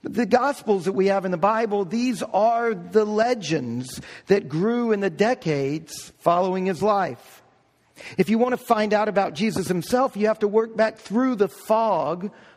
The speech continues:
of hero worship. Now, in the more extreme version of this Jesus,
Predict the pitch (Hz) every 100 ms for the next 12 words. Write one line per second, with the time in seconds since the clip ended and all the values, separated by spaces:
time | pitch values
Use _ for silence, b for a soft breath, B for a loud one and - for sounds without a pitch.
0 | B - 180 139 233 180 151 113 110 -
1 | - 107 _ _ _ _ _ _ _ _
2 | _ _ _ _ _ _ _ _ _ _
3 | - B B B 214 240 214 214 254 240
4 | - - 262 302 330 294 202 185 143 165
5 | 156 117 156 - 127 160 143 220 220